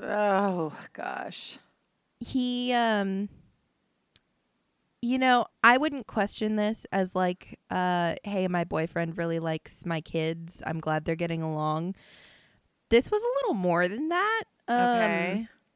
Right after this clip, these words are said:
Speaker 2: Marcus told Elizabeth that she was special and that God had specifically chosen her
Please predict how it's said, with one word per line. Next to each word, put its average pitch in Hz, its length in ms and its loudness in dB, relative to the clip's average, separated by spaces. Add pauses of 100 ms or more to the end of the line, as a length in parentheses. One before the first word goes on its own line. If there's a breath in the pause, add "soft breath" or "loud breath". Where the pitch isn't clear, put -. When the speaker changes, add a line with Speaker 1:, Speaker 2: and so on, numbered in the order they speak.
(120)
Speaker 2:
Marcus 220 600 0
told 262 280 -2
Elizabeth 196 760 -2
that - 180 -6
she - 240 -8
was 202 140 -6
special 180 800 -2 (280)
and 202 180 0
that 180 300 0
God 190 400 2
had 214 240 -2
specifically 254 960 -4
chosen 196 640 0
her 151 440 0